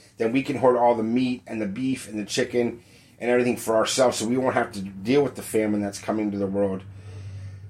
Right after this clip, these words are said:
And we'll get everybody else, all the peasants, you know, as they like to refer to us, you know, regular people, we'll get them to, <clears throat> you know, eat the crickets.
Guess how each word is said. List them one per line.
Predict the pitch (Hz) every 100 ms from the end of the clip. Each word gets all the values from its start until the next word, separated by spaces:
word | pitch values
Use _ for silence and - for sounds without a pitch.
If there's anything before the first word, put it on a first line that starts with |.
| -
And | 123 123 131
we'll |
get | 131
everybody | 131 127 113 110 123
else, | 123 120 123
all | 120
the | 104
peasants, | - 143 135 110 107 -
you | 110
know, | 107
as | 104
they |
like | 107 104
to | 107
refer | 101 107
to | 98 98 95
us, | 104 - - 104
you | 104
know, |
regular | 98 120 120 104
people, | 107 95 101 104 - - - - -
we'll | 131
get | 135 -
them | - 139 135
to, | - 120 113 104 -
<clears throat> | 107 123 131
you | 123
know, | 113
eat | 123 120
the | 113
crickets. | - 123 - 98 - -